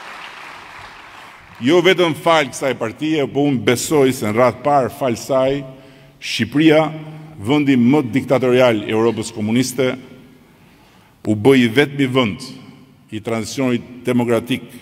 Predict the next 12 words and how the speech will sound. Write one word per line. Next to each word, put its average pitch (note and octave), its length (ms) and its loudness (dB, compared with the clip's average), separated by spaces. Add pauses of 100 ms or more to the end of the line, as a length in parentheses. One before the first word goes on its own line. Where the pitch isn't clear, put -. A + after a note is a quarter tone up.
(160)
në G2+ 140 -6
Europën A2+ 400 2 (100)
postkomuniste, C3 880 -2 (540)
pa E3+ 200 4
një D#3+ 160 2
parti B2+ 320 2
komuniste C3 640 2 (1300)
me A2+ 140 -2 (640)
një A2+ 240 -8
pesh, A#2+ 300 2 (880)
çfarë A2+ 300 0
do - 20 -2